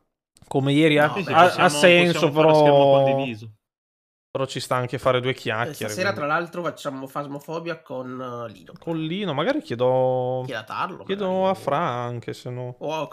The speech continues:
Speaker 2: a Clay, sì, non c'è
Speaker 1: Eh.
Speaker 2: mai stato con noi, ci sta.
Speaker 3: Eh, la stanza è un po' simile alla mia, effettivamente c'è il, il
Speaker 1: Sì, un
Speaker 3: <laughs>
Speaker 1: pochino
Speaker 3: armadio,
Speaker 1: sì.
Speaker 3: un pochino ricorda, sì.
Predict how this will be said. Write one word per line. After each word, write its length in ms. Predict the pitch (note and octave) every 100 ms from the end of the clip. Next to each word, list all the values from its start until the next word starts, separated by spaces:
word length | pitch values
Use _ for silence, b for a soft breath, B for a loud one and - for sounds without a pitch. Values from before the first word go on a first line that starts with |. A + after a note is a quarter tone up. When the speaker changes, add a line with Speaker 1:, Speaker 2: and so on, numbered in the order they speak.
| -
Speaker 2:
a 40 |
Clay, 320 | - A4+ - -
sì, 120 | -
non 180 | A#2 B2
c'è 80 |
Speaker 1:
Eh. 40 | F#3
Speaker 2:
mai 80 | E3+
stato 300 | - D#3+ D#2+
con 140 | C3
noi, 180 | D#2+ F#2+ _
ci 100 | _
sta. 100 | D3
Speaker 3:
Eh, 40 |
la 100 | C#3
stanza 320 | C3+ G3+ F#3
è 40 | D3
un 80 | C3
po' 120 | D3
simile 280 | D3+ C3+ C3+
alla 80 | C#3
mia, 120 | B2+
effettivamente 480 | A#2 B2 C3+ C3+ C3
c'è 160 | -
il, 420 | A2+ A2+ A2+ A2 A2
il 80 | A2
Speaker 1:
Sì, 80 | C3+
un 100 | B2
Speaker 3:
<laughs> 20 |
Speaker 1:
pochino 160 | B2 C3+
Speaker 3:
armadio, 360 | C3 C3+ B2+ A#2+
Speaker 1:
sì. 40 |
Speaker 3:
un 80 | A#2+
pochino 380 | C#3 C3+ D3+ C3+
ricorda, 580 | A#2+ A#2+ A2+ G#2 G#2+ G#2
sì. 200 | -